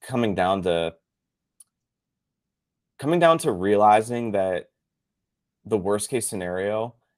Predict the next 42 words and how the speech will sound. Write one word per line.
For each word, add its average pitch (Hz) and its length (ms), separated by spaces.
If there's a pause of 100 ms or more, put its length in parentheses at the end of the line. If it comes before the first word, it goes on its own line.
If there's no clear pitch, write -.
is 92 580
you 95 160
go 90 160
get 90 120
another 85 260
job 80 340
somewhere 73 320
else. - 320 (1040)
And 90 480
that's 104 180
not 123 260
that 92 240
bad 85 220
of 87 80
a 82 60
thing, 90 300
especially 87 360
if - 80
you're 90 80
not 82 160
happy 87 320
at - 80
your 87 100
job 82 300
anyway. 90 460 (600)
So 107 140
I 110 40
guess 120 180
that 110 160
would 117 100
be 123 100
a 113 60
confidence 127 460
boost 123 280
for 131 80
somebody. 135 500
Like, 87 320 (100)
if 104 200
you 117 300
really 104 400
are 90 120
miserable 85 720